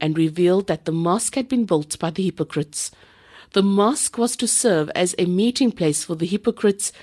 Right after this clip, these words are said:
where they could plot their various subversive activities to weaken Islam. By having the Prophet, peace be upon him, pray there,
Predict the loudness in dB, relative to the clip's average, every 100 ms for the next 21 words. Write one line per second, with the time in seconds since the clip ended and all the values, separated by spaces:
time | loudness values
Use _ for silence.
0 | -20 _ -2 0 -2 -4 -8 -6 -4 -2
1 | 0 -2 2 2 4 2 0 -2 -2 0
2 | 0 0 -2 -4 -6 -4 -2 -2 -2 -6
3 | -4 -4 -4 -4 -2 -2 -2 -4 -4 -6
4 | -10 _ _ _ -20 -20 -4 2 2 2
5 | 0 2 2 0 0 -2 0 -4 -2 -2
6 | -2 0 -2 -2 0 2 2 0 0 2
7 | 2 0